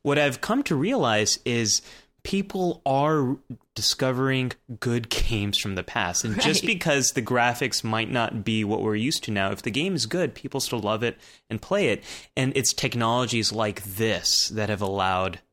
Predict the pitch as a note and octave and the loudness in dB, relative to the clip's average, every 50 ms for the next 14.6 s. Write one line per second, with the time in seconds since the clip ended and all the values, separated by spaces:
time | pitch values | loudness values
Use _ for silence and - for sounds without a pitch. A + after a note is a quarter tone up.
0 | _ - G#2 F#2+ F2+ F2+ - - - - - F#2+ - - - - - _ - G3 | _ -4 -2 -2 -2 -2 -4 -8 -8 -6 -6 -6 -8 -10 -14 -18 -14 _ -6 -4
1 | F#3 F3+ E3 D#3+ D#3 D#3 E3 F3 F3 - - - B3+ D4 F4+ - - - - - | -2 0 0 0 2 2 0 0 0 -2 -2 -4 -4 -4 -4 -4 -6 -4 -4 -6
2 | - E3+ G2+ - G2 G2 F#2+ F2+ - F#3+ F3+ - - - F3 - - - - D3 | -4 -2 -2 0 0 0 -2 -4 -8 -14 -20 -18 -12 -10 -10 -10 -4 0 2 2
3 | D#3 E3 D#3 B2 - - - A#2+ A#2+ A#2 A2 - A#2 A2+ A#2 A#2 B2 - - - | 4 4 2 0 -2 -2 0 2 2 2 2 2 2 2 2 2 0 -2 -4 -4
4 | - - - B2+ A#2+ B2 - - - B2+ B2+ B2+ C3+ D3 D3+ D#3 D3+ D3 C#3 B2+ | -2 0 0 0 0 -2 -4 -6 -4 -2 0 2 4 4 4 6 6 4 4 4
5 | A#2+ A2+ G#2+ G#2 F2+ - _ _ _ _ _ _ - - C3+ C#3 C3+ A#2+ A#2 A2+ | 2 2 0 -2 -4 -8 _ _ _ _ _ _ -6 -2 0 0 2 2 2 2
6 | A2 G2+ - - - - - A#2 G2+ - - G#2+ G#2 G2+ G2 G2+ G2+ G2+ G2+ G#2+ | 2 2 0 0 0 2 2 0 0 0 0 0 2 2 2 2 2 2 0 2
7 | - - C#3+ C#3+ C3 C3+ C3+ - A#3+ A3 - - - D#4 - - - - F#3 F#3 | 2 4 4 4 4 4 4 4 4 4 2 2 2 2 2 2 2 2 2 2
8 | - - - B3+ - D#4+ - - - - - C3 C3 B2+ C3 B2+ G#2+ G2+ F2 E2+ | 0 0 -2 -2 -4 -4 -6 -6 -4 0 2 2 4 4 4 4 2 2 0 -2
9 | - - - - - C#4 - - - F#3 F3+ F3 F3 F3 F3 F3+ F3 - - G#3+ | -4 -10 -12 -10 -10 -8 -6 -2 0 2 2 2 2 2 2 0 -2 -2 -2 0
10 | G#3+ G3 A3 B3+ C4+ D4 C4+ - - - - - A3+ G#3+ G#3 F#3+ E3+ F3+ G#3+ - | 0 2 2 2 2 2 0 0 -4 -8 -6 -2 2 4 4 4 4 2 2 0
11 | - G3 F3 F3 E3+ E3 - - G#2+ A2+ - F#3 - - - - - F#3 F3+ F3 | 0 0 2 2 2 2 2 0 -2 -4 -6 -6 -6 -6 -2 0 2 2 2 2
12 | F3 E3+ E3 E3+ - - F3 E3+ F3 F3+ E3+ - - - - E3 D#3+ D#3+ D#3+ - | 2 0 0 0 0 2 2 4 2 2 0 -2 -2 -4 -2 -2 -2 -4 -4 -6
13 | - D#3 D#3 - - - - - - - - - - - - G#2 G#2 G#2 G2 - | -6 -6 -6 -6 -6 -8 -8 -8 -8 -8 -8 -6 -4 -2 -2 0 0 0 -2 -4
14 | - - A#2 A2+ A2+ - - - - A2+ G#2+ | -6 -2 0 0 0 0 -4 -8 -6 -4 -4